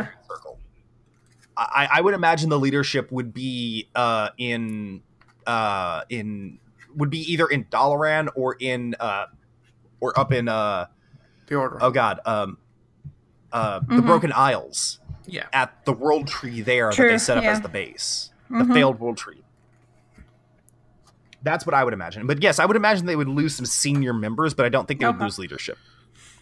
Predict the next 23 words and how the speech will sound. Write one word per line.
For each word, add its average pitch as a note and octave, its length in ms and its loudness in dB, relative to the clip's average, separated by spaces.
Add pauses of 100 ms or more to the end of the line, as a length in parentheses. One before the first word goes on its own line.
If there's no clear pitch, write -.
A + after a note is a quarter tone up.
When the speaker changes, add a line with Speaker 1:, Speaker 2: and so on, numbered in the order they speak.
(600)
Speaker 1:
Cool. A3 360 -6 (1300)
Speaker 2:
That's G3+ 320 4
just E3 180 -4
my A2 160 2
guess. - 340 -10
I D#3+ 40 2
never E3+ 180 2
played C3+ 280 0
the A2 280 -6
Speaker 1:
Yeah. - 180 -2
Speaker 2:
Druid G2 200 -4
story. E2+ 240 -6
Speaker 1:
But, D#4+ 260 4
I D4 100 12
mean, D4+ 300 -2
if B3+ 160 -2
they D4+ 120 0
were E4 120 0
gonna C#4+ 300 0
do A3+ 160 -2
that, G#3+ 340 2
that's G#3+ 260 2
something, G#3+ 760 -4